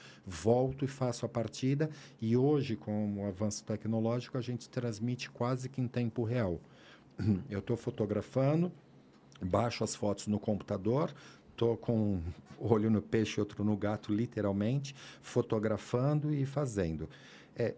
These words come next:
só que a minha preocupação é um pouquinho diferente do repórter fotográfico que tá por um jornal ou pela agência. Esse cara, às vezes, ele tá por uma foto.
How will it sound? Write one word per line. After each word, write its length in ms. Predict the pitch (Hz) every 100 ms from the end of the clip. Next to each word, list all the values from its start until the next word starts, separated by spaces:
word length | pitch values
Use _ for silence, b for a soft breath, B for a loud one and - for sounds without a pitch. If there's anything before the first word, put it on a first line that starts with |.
| -
só 220 | - 185
que 80 | 185
a 40 |
minha 200 | 180 196
preocupação 720 | 196 156 131 131 110 - 170 185
é 20 |
um 80 | 156
pouquinho 500 | 143 175 - 214 226
diferente 640 | 190 - 151 143 151 151
do 760 | 151 147 147 143 139 139 135 123
repórter 460 | 131 139 135 131 131
fotográfico 720 | - 135 123 117 123 - -
que 40 | 135
tá 220 | 135 120
por 220 | - 117
um 160 | 120 110
jornal 540 | 117 101 101 113 120
ou 100 | 127
pela 240 | 127 127
agência. 540 | 139 113 107 87 - 87 B B B
Esse 180 | 123 -
cara, 280 | 135 131 139
às 80 | 135
vezes, 180 | 139
ele 160 | 143 143
tá 140 | 139 139
por 220 | - 127
uma 180 | 151 170
foto. 540 | - 120 95 -